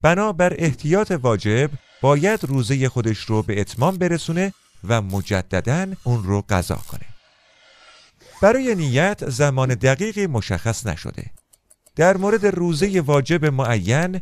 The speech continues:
مثل روزه‌های ماه مبارک رمضان، هر موقع تا قبل از اذان صبح می‌شه نیت کرد. حتی بهتره علاوه بر نیت هر روزه، در شب اول ماه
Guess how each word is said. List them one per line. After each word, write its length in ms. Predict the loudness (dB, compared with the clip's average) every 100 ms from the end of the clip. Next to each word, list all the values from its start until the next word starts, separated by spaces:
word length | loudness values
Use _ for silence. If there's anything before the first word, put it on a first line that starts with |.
| -10 _ -4
مثل 340 | -4 -4 -2
روزه‌های 680 | 0 0 0 2 2 2 0
ماه 360 | 2 2 2 2
مبارک 480 | 2 2 2 2
رمضان، 720 | 0 0 0 0 0 0 -2 -8 -12 -18 -2
هر 220 | 2 2
موقع 340 | 2 0 0 -2
تا 240 | 0 0
قبل 300 | 2 2 2
از 160 | 0 2
اذان 380 | 0 2 0
صبح 520 | -2 0 2 2 -2 -6
می‌شه 340 | -6 -4 -4
نیت 420 | -2 -4 -6 -8
کرد. 300 | -16 -16 -16 -20 -20 -20 _ _ _ _ _ _ _ _ _ -14 -14 -14 _ -2
حتی 300 | -2 2 2
بهتره 460 | 4 4 4 4 2
علاوه 500 | 4 4 4 2 2
بر 260 | 4 4
نیت 540 | 0 -2 2 2 2 0
هر 340 | 2 2 2
روزه، 640 | 4 2 4 4 4 2 2
در 180 | 2 4
شب 320 | 2 0 2
اول 560 | 2 2 4 4 4 4
ماه 440 | 4 4 4